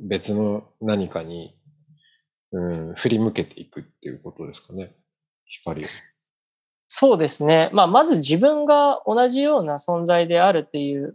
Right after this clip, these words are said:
Speaker 2: 仏さんと同じような存在であるっていうことを、まあ、その映し出すことによって気づくっていうところなのかなっていう、個人的には解釈しています。
Speaker 1: うん。どう？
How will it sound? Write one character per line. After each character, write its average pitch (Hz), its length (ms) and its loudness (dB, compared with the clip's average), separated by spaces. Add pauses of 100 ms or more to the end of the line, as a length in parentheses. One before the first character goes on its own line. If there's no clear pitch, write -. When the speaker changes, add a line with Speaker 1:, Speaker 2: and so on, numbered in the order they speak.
Speaker 2:
仏 170 320 0
さ 208 160 4
ん 165 100 0
と 143 140 -2
同 156 140 2
じ 165 100 -2
よ 220 80 2
う - 40 2
な 156 60 -2
存 156 200 -2
在 156 240 0
で 156 100 0
あ 180 120 4
る 226 80 0
っ - 20 0
て 165 160 -4
い 147 80 0
う 151 60 -2
こ - 120 -4
と 170 220 0
を、 214 360 0 (920)
ま - 40 -8
あ、 185 40 -10
そ 175 100 -4
の 156 80 -2
映 156 180 -6
し - 100 -2
出 180 120 4
す - 80 -4
こ 165 100 0
と 156 80 -8
に 143 100 -4
よ 135 80 -6
っ - 20 -20
て - 160 -10
気 - 140 -2
づ 143 140 2
く 180 120 2
っ 175 40 0
て 180 160 -4
い 143 100 2
う 143 60 -2
と 143 120 -8
こ 147 100 -4
ろ 147 100 0
な 139 80 -4
の 135 120 -10
か 147 100 -4
な 190 220 4
っ 196 180 -6
て 156 100 -4
い 139 60 0
う、 135 60 -6
個 - 120 -2
人 156 160 0
的 185 220 -4
に - 80 2
は 147 100 0
解 143 160 0
釈 139 260 -8
し - 100 -6
て 139 60 -12
い 135 40 -14
ま 135 160 -18
す。 - 180 -14 (200)
Speaker 1:
う 110 100 -2
ん。 95 480 -4 (1120)
ど 95 320 -2
う？ - 80 -20